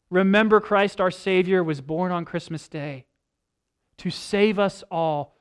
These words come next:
from Satan's power when we had gone astray." Oh, tidings of comfort and joy.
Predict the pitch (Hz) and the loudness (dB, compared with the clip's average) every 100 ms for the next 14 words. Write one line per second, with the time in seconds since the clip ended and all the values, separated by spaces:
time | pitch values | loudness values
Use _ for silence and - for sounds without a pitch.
0 | _ _ - 151 - 160 147 139 - 160 | _ _ -10 -10 -8 -8 -8 -12 -12 -8
1 | 147 123 120 _ _ _ _ _ _ _ | -8 -10 -16 _ _ _ _ _ _ _
2 | _ _ - 131 139 135 143 123 117 - | _ _ -10 -6 -4 -4 -4 -8 -8 -14
3 | - 123 110 107 _ _ _ _ _ _ | -14 -10 -10 -14 _ _ _ _ _ _
4 | _ _ _ _ _ 175 151 - 139 139 | _ _ _ _ _ -12 -12 -8 -4 -4
5 | 127 123 120 - - 127 117 117 _ _ | -6 -8 -14 -18 -14 -12 -12 -14 _ _
6 | _ _ _ _ _ _ _ _ - 104 | _ _ _ _ _ _ _ _ -20 -18
7 | 107 113 101 | -12 -12 -12